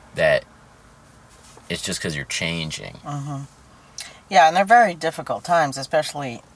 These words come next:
Speaker 2: <clears throat> when, uh, it's not only depression. I mean, when you, you, you know, had the physical things with your hand being broken, and then you were getting
Speaker 1: But that,
Speaker 2: sicker
Speaker 1: that
Speaker 2: and
Speaker 1: was
Speaker 2: sicker.
Speaker 1: because I was crazy.
Speaker 2: Yeah, oh, it was definitely,
Speaker 1: You know?
Speaker 2: they were interrelated, but then it made it, there was an additional complexity to it.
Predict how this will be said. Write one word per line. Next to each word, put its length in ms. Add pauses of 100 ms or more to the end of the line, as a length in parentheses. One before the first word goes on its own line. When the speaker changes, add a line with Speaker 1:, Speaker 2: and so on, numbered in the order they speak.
(120)
Speaker 2:
<clears throat> 1120
when, 280
uh, 180
it's 260
not 200
only 240
depression. 520
I 40
mean, 200
when 160
you, 240
you, 420 (100)
you 100
know, 140
had 320
the 80
physical 400
things 320
with 140
your 100
hand 280
being 160
broken, 420
and 120
then 180
you 120
were 80
getting 220
Speaker 1:
But 120
that, 140
Speaker 2:
sicker 200
Speaker 1:
that 100
Speaker 2:
and 80
Speaker 1:
was 100
Speaker 2:
sicker. 140
Speaker 1:
because 280
I 120
was 180
crazy. 340
Speaker 2:
Yeah, 280
oh, 160
it 40
was 180
definitely, 680
Speaker 1:
You 120
know? 180
Speaker 2:
they 140
were 200
interrelated, 880
but 140
then 180
it 120
made 200
it, 220
there 160
was 100
an 240 (100)
additional 420
complexity 880
to 300
it. 160